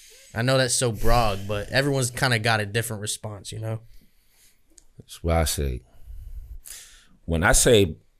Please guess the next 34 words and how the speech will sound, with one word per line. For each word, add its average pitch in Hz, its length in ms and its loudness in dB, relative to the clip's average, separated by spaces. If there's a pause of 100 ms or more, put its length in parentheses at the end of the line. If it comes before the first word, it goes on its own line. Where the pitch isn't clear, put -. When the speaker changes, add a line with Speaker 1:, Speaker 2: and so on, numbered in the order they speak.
(400)
Speaker 2:
well, 92 200 4
when 90 140 2
we 127 100 6
talking 107 300 6
about 82 280 6
music, 87 440 4 (600)
I'm 101 180 6
a, 90 100 8 (240)
I'm 98 80 6
gonna 113 80 6
take 95 240 4
this 90 160 4
to 76 120 4
hip 87 240 6
hop - 220 2 (640)
because 76 300 2
this 90 180 6
is 85 140 0
what 80 140 6
I 80 100 6
love. 73 320 2 (320)
That's - 260 0
under 82 180 2
the 71 80 0
music 71 440 2 (440)
umbrella. 69 520 0 (260)
But - 260 -2 (520)
I 87 80 0
always 87 280 8
say 80 160 6
hip 107 240 6
hop 117 300 6
is 87 200 4
the, 69 440 -2